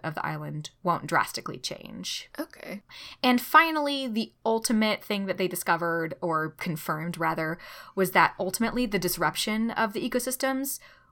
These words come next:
Speaker 1: was just the widespread grazing. So we, we have absolutely confirmed that that is the cause of the reduced tussock coverage. <laughs>
Speaker 2: It's, it's nice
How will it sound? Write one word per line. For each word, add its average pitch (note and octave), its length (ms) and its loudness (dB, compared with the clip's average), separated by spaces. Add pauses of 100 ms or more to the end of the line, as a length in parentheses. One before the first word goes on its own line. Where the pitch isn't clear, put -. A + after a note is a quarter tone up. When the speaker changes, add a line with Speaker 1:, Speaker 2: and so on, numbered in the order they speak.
Speaker 1:
was F3 420 4
just F3+ 560 2 (160)
the F#3+ 120 6
widespread D#3+ 640 4
grazing. - 680 -6 (800)
So - 460 0
we, G3 300 -2
we F#3 200 0
have E3+ 200 -2 (160)
absolutely F#3+ 480 2
confirmed F3 800 -4 (480)
that D#3+ 360 2
that E3 240 4
is D#3+ 440 -4 (160)
the F3 120 -2
cause D#3 640 0
of F3 180 -4
the D#3+ 80 -6
reduced D3+ 460 -6
tussock - 560 -8
coverage. - 640 -10
<laughs> - 40 -8 (500)
Speaker 2:
It's, - 180 -8 (120)
it's A#3+ 320 0
nice B3 500 2